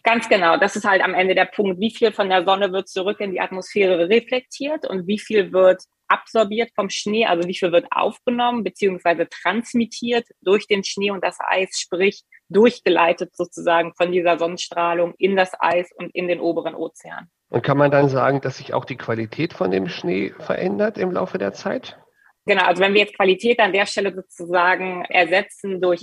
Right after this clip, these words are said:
Speaker 1: Eigenschaften, dann ganz klar. Also der Schnee, wir beobachten in den Schnee Eigenschaften und das ist genau das, was ich mir nämlich anschaue. Wie setzt sich so eine Schneeflocke zusammen, beziehungsweise wie setzt sich diese gesamte Schneeauflage zusammen?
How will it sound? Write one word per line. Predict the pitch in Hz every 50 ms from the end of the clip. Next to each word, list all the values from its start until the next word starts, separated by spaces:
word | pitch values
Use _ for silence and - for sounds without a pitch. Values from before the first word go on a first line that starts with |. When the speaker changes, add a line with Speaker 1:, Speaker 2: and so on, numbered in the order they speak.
| -
Speaker 1:
Eigenschaften, | - 156 175 208 233 233 - - 233 233 - - - 226 226 208
dann | 190 185 190 196
ganz | 185 175 175 180 - -
klar. | - - 180 170 151 151 156 -
Also | - 160 160
der | 170 175
Schnee, | 175 - - 202 196 202 214 220 202
wir | 196 185
beobachten | 175 170 160 196 214 214 214 - - 208 208 208 208 202 - -
in | 196 214 214
den | 202 196 190
Schnee | - - - 185 185
Eigenschaften | - - 175 190 208 - - 220 - - 190
und | 175
das | 175 185 -
ist | 202 - -
genau | - 185 180 175 170
das, | 180 180 -
was | - 180 -
ich | - - -
mir | 180
nämlich | 170 165 160 160 - -
anschaue. | - 233 - - - 220 220 226 226 220 202 175
Wie | 185 208 208 208 208 202 - _ _ -
setzt | 175 190 - _ _ -
sich | 196 190 - -
so | -
eine | 180 180 175 175
Schneeflocke | - - - - 180 190 202 208 - - - 190 190 - - 185 -
zusammen, | - - 180 170 175 175 226 269 247
beziehungsweise | 208 - - 202 190 190 - 185 175 170 175 170
wie | 202 196 180
setzt | 196 196 185 _ -
sich | - - -
diese | - 196 180 190
gesamte | 180 180 175 180 202 - 196
Schneeauflage | 196 - - - 196 202 202 - - 151 160 - - 160 151 156 156 156 156
zusammen? | - - - 156 147 156 151 165 165 165 170